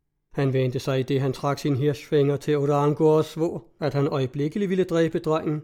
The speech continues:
hvis han ikke råbte til negeren, at de skulle opgive deres forehavende. Orango, hvis kraft var brudt ved det hug, han havde fået over de tre fingre, og som indså, at hans eget liv stod på spil, ifald han værgede sig, svarede efter nogen betænkning, i det han lod sig løfte op fra gulvet,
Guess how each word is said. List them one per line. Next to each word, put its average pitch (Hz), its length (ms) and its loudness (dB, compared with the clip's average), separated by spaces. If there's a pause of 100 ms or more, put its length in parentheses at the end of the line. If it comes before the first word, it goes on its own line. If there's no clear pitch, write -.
hvis 151 140 -2
han 151 120 4
ikke 156 180 4
råbte 151 320 0
til 156 160 0
negeren, 151 340 4
at 147 80 0
de 147 80 -4
skulle 160 260 0
opgive 165 460 -2
deres 143 240 0
forehavende. 156 600 0 (1800)
Orango, 131 440 0
hvis 131 180 0
kraft 135 380 -2
var 139 80 2
brudt 147 300 0
ved 143 80 4
det 143 160 4
hug, 147 220 4
han 143 140 2
havde 143 160 2
fået 151 300 6
over 165 220 0
de 151 120 -4
tre 160 260 -2
fingre, 151 360 2 (340)
og 139 120 -2
som 139 160 4
indså, 139 360 4
at 139 100 -4
hans 143 180 0
eget 151 340 4
liv 180 160 -2
stod 170 260 2
på 170 120 0
spil, 165 380 2
ifald 165 320 0
han 156 160 2
værgede 156 360 6
sig, 156 260 0 (180)
svarede 151 520 4
efter 151 200 0
nogen 156 300 6
betænkning, 165 640 -2 (240)
i - 80 -6
det 131 140 0
han 135 100 0
lod 135 140 0
sig 139 140 -2
løfte 139 280 0
op 139 180 0
fra 151 120 0
gulvet, 147 440 0